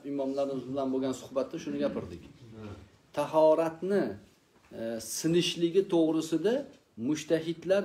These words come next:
Speaker 1: ishlab chiqqan qoida bor. O'sha qoida ba'zi hadis yoki ba'zi oyatlarni o'zidan emas, xulosa. U qoida tahoratni sinishiga aloqador hamma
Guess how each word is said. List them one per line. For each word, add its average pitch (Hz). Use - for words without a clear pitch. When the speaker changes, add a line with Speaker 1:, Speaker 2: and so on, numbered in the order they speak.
Speaker 1:
ishlab 175
chiqqan -
qoida 139
bor. -
O'sha 165
qoida 175
ba'zi 185
hadis 170
yoki 180
ba'zi 190
oyatlarni 165
o'zidan 165
emas, 139
xulosa. 113
U 190
qoida 170
tahoratni 170
sinishiga 175
aloqador 170
hamma 240